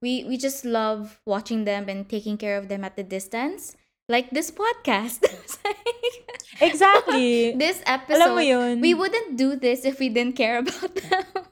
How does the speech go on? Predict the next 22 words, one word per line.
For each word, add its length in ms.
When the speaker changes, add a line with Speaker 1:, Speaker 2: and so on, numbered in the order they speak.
Speaker 2:
Yeah. 1000
Freaking 320
<laughs> 440
Speaker 1:
And 300
we, 320
we 140
have, 300
we 120
have 240
to 80
admit, 320
like, 300
they 140
taught 260
us 120
a 60
lot 180
of 100
things 220
as 180
well. 380
Because 480